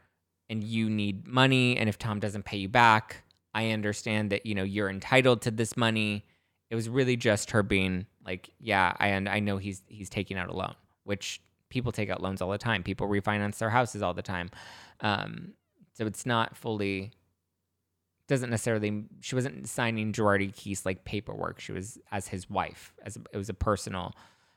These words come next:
document that wasn't notarized, but as his wife, she was signing that paper. Watching you from the land down under. Yes, Isabella. Get it. I love my Aussies.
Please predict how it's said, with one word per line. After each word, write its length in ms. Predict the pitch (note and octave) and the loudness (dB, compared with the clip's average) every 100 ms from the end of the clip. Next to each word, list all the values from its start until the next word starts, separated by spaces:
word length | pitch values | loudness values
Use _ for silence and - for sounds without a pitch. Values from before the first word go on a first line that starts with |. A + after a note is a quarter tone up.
| _ | _
document 500 | - F#2+ - G2+ G2 - | 4 4 2 -6 -6 -4
that 200 | F#2+ - | -4 0
wasn't 340 | B2+ C3 B2+ | 4 4 4
notarized, 380 | A2+ G2+ E2+ F#2 | 4 4 4 0
but 100 | - | 0
as 140 | G#2 | 0
his 160 | G2 F2+ | -2 -2
wife, 200 | E2 - | -2 -2
she 100 | - | -6
was 100 | G#2 | -6
signing 280 | - G1+ A1 | -6 -6 -6
that 140 | - | -4
paper. 300 | - - - - _ _ - - - - - | -6 -4 -6 -8 _ _ -20 -20 -20 -6 8
Watching 440 | B2+ C3 C#3+ C3+ | 8 8 4 4
you 340 | A#2+ A#2 A#2 | 8 8 8
from 400 | A#2 - A#2 A2 B2+ | 6 6 6 6 2
the 180 | A2+ | 2
land 520 | A2+ A2+ A#2 C3 B2 A#2 | 4 6 6 6 4 4
down 340 | B2+ A#2+ B2+ | 6 4 2
under. 420 | - D3 F3 D#3 A#2 | 2 4 6 6 6
Yes, 440 | A2 C3 F#3 - | 4 4 4 2
Isabella. 920 | D3 C3+ A#2 A#2+ A#2 B2 C3+ D#3+ F3+ - _ - A#2 | -2 0 2 6 6 8 8 8 4 -4 _ -20 -10
Get 240 | A#2+ B2+ D#3 | 2 4 6
it. 240 | C#3+ D3 | 6 6
I 100 | - | 2
love 260 | C3 C3 C#3 | 2 2 2
my 160 | D3 | 0
Aussies. 680 | D3 B2+ A#2+ - B2 G2+ - | 2 2 0 -4 -6 -6 -10